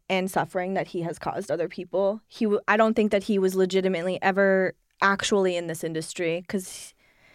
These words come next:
nobody in mainstream respected him. He would never survive on a mainstream set because there's other people in the room and he can't and abuse people.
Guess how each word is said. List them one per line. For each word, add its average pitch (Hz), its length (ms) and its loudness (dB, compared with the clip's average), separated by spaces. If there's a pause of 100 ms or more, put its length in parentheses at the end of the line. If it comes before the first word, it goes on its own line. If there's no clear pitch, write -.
(640)
nobody 254 420 8
in 226 120 6
mainstream 254 800 4
respected 240 560 0
him. 240 180 2
He 214 120 0
would 180 140 2
never 185 320 4
survive 180 640 4
on 214 100 8
a 214 40 8
mainstream 214 520 6
set 196 680 4
because 170 680 0 (420)
there's 160 180 0
other 156 160 2
people 208 320 2
in 202 80 4
the 185 80 2
room 185 220 4
and 170 80 -2
he 175 120 -2
can't 160 400 0 (800)
and 139 420 0 (120)
abuse 262 420 2
people. 202 640 2